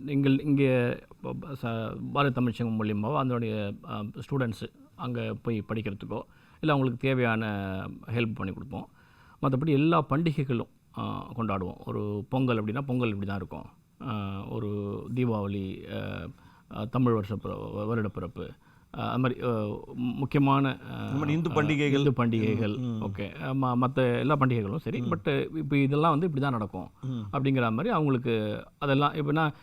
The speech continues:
Speaker 1: அவங்க வந்து ஒரு கரும்புன்னு ஒண்ணு பார்த்திருக்க மாட்டாங்க.
Speaker 2: பார்த்திருக்க மாட்டாங்க.
Speaker 1: ஓகே.
Speaker 2: ம்.
Speaker 1: இப்படி தான் இப்போ பொங்கல்னா இப்படி தான் வைப்பாங்க அப்படிங்கிற ஒரு
Speaker 2: ம்.
Speaker 1: ஐடியானால, அதனால வந்து என்ன பண்ணுவோம், எல்லாரும் சேர்ந்து
Speaker 2: ம்.
Speaker 1: அந்த பண்டிகை அப்படியே கொண்டாடி காமிக்கிறது.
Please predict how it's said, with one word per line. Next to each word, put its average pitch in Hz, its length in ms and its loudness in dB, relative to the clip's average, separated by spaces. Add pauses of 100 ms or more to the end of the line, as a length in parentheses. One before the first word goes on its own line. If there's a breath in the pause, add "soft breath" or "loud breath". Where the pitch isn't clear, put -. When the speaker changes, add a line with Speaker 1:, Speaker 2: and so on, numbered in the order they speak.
(160 loud breath)
Speaker 1:
அவங்க 156 220 4
வந்து 160 80 4
ஒரு 151 120 4
கரும்புன்னு 151 460 6
ஒண்ணு 120 80 2
பார்த்திருக்க 120 240 2
மாட்டாங்க. 95 260 -4 (120)
Speaker 2:
பார்த்திருக்க 113 420 -2
மாட்டாங்க. 90 160 -8
Speaker 1:
ஓகே. 113 320 -2 (180)
Speaker 2:
ம். 107 40 -2
Speaker 1:
இப்படி 143 220 2
தான் 143 180 4
இப்போ 127 280 0
பொங்கல்னா 131 320 4
இப்படி 117 180 2
தான் 120 240 2
வைப்பாங்க 107 240 0
அப்படிங்கிற 107 380 -2
ஒரு 110 160 2
Speaker 2:
ம். 98 140 -2
Speaker 1:
ஐடியானால, 104 420 -2
அதனால 147 320 4
வந்து 135 260 2
என்ன 127 60 2
பண்ணுவோம், 131 220 -4
எல்லாரும் 143 240 0
சேர்ந்து 131 520 0
Speaker 2:
ம். 117 160 -4 (140)
Speaker 1:
அந்த 147 180 4
பண்டிகை 147 340 4
அப்படியே 131 340 4
கொண்டாடி 123 500 0
காமிக்கிறது. 95 440 -2